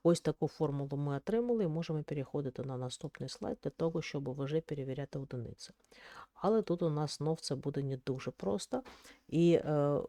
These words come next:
тут я знов хочу зауважити. Я пішла, пішла саме таким кроком, як зараз ви побачите. Якщо хто пішов іншим шляхом, ну, це ваше право. Це,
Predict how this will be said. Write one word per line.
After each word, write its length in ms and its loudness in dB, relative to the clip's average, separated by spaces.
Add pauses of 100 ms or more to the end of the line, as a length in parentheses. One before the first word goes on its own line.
(140)
тут 220 0
я 100 2
знов 360 0
хочу 260 0
зауважити. 680 -6 (120)
Я 280 2 (100)
пішла, 460 -4
пішла 360 -4
саме 360 -2
таким 500 -4
кроком, 480 -2
як 200 -4
зараз 320 -6
ви 80 -2
побачите. 640 -6 (440)
Якщо 360 4
хто 280 0
пішов 520 -4 (220)
іншим 360 2
шляхом, 540 -6 (400)
ну, 180 0 (200)
це 260 0
ваше 420 -2
право. 340 0 (420)
Це, 180 0